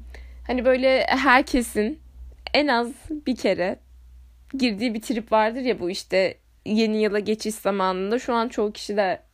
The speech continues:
de vardır yani. İşte ajanda almak. Çok büyük, çok büyük olay. Dünyanın en motive edici şeyi. Keşke bu sene de alsaydım, almadım bu sene. Ama işte bu geçen iki bin yirmi bire girerken işte ben ajandamı aldım. Saatlerce ajanda seçtim.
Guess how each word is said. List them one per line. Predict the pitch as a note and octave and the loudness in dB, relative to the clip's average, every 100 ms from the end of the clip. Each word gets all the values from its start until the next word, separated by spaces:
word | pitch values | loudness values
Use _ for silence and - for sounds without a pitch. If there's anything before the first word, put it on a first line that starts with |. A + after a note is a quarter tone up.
| _ - | _ -2
de | E3 E3 | 0 2
vardır | E3 C3+ - D#3 | 2 0 -4 -2
yani. | C#3+ C3+ G3+ C#4 - - - - | -2 0 -2 -4 -6 -20 -20 -12
İşte | - - | -2 2
ajanda | A3 G#3 G#3 G3+ F3+ | 4 4 2 2 0
almak. | F3+ F3 G2+ - - - _ _ _ _ _ _ | 0 -2 -10 -12 -20 -20 _ _ _ _ _ _
Çok | - A3 G#3 _ | -4 -2 -2 _
büyük, | F#3 E3+ - - - | -4 -4 -8 -16 -18
çok | - G3 G3 | -6 -6 -6
büyük | G3+ A3 | -6 -2
olay. | A#3+ B3 B3+ G3+ | 0 2 0 0
Dünyanın | G#3+ A3 G3 | 0 0 0
en | A3 | 0
motive | A3+ B3+ D4+ C#4+ | 0 -2 0 0
edici | B3+ C4 C4+ | -2 -4 -2
şeyi. | D4 D4 F#4 _ _ _ - | -2 -2 -4 _ _ _ 2
Keşke | F4+ E4+ E4+ | 2 8 6
bu | D#4 | 8
sene | F4+ C#4 C#4 | 4 6 8
de | |
alsaydım, | B3 A3 - G3 G3 G#3 | 8 6 4 2 2 4
almadım | G#3+ G#3 F#3 F#3+ | 4 2 -4 -6
bu | G3+ | -8
sene. | - G3 A#3 F#4+ - - _ _ _ | -6 -6 -6 -8 -14 -20 _ _ _
Ama | - D4 D4 | -2 0 -2
işte | C4 - B3 | -4 -4 -2
bu | B3+ | -2
geçen | A#3 A#3+ C#4+ B3+ E3+ | 0 0 2 0 -2
iki | G#3+ A3 | -4 -2
bin | B3 | -2
yirmi | A#3+ A#3 G3 | 0 -2 0
bire | G3 | -2
girerken | G3+ C4+ C4 A3+ C4 B3+ | 0 2 4 2 -4 -6
işte | A3 - G#3+ | -6 -4 -2
ben | G#3+ | -2
ajandamı | A3 A3 A3+ A3 A3+ A#3 | -2 0 0 0 -2 -2
aldım. | B3 A#3+ B3+ C4 | -2 -4 -6 -8
Saatlerce | - A#3+ A#3+ C4 D4+ D4 B3 | -2 0 0 4 4 6 4
ajanda | A3+ A3 G#3 G#3+ | 4 2 0 -4
seçtim. | A3 F#3+ - - A#3+ | -2 -4 -4 -6 -6